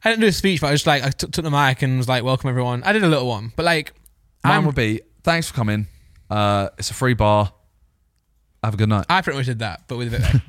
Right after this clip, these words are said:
Speaker 1: of
Speaker 2: <laughs>
Speaker 1: Woo!
Speaker 2: Thank you. That'll get a
Speaker 1: Woo!
Speaker 2: standing ovation. <laughs>
Speaker 1: I did that, but I hit the word count, you know, so, like,
Speaker 2: What was your word count?
Speaker 1: that's
Speaker 2: Like, how
Speaker 1: right.
Speaker 2: long time-wise, would you say?
Speaker 1: Nah, maybe f-, two minutes. Was, was not much
Speaker 2: Okay,
Speaker 1: at all.
Speaker 2: okay.
Speaker 1: Got a sick picture, though.
Speaker 2: Give us a, give us a quick.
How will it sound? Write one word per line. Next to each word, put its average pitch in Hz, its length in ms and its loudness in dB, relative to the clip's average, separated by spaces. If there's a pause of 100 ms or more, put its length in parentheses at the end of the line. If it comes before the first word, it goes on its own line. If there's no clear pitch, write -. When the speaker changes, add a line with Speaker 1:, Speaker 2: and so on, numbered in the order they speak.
(360)
Speaker 1:
of - 0 -
Speaker 2:
<laughs> 254 60 -2
Speaker 1:
Woo! 392 80 8 (280)
Speaker 2:
Thank 320 300 6
you. 196 260 4 (600)
That'll 453 240 6
get 453 60 8
a 415 80 8
Speaker 1:
Woo! 311 60 2
Speaker 2:
standing 233 340 0
ovation. 165 500 2 (300)
<laughs> - 340 0
Speaker 1:
I 180 120 2
did 185 100 0
that, 156 100 0
but 139 60 0
I 127 60 0
hit 135 80 -4
the 127 80 -4
word 127 160 -2
count, 101 360 -8
you 139 80 -10
know, 117 80 -6
so, 117 140 -6
like, 110 360 -4
Speaker 2:
What 123 80 2
was 120 100 2
your 117 120 2
word 107 100 0
count? 95 220 -4 (320)
Speaker 1:
that's 139 100 0
Speaker 2:
Like, 107 80 4
how 131 100 4
Speaker 1:
right. 117 80 2
Speaker 2:
long 101 260 0
time-wise, 87 540 -2
would 85 160 -10
you 82 80 -14
say? 82 180 -8 (100)
Speaker 1:
Nah, 240 220 -4 (100)
maybe 131 200 -6
f-, - 440 -14
two 135 120 -4
minutes. - 360 -8 (140)
Was, 143 160 0
was 147 160 2
not 165 100 2
much 202 120 0
Speaker 2:
Okay, 131 80 2
Speaker 1:
at 131 40 4
all. 123 60 4
Speaker 2:
okay. 120 80 0
Speaker 1:
Got 143 100 0
a - 20 -2
sick 139 200 -2
picture, - 220 -4
though. 104 100 -4
Speaker 2:
Give - 120 6
us 180 80 4
a, 180 220 4
give 160 100 0
us 151 80 0
a 160 60 -4
quick. - 320 -2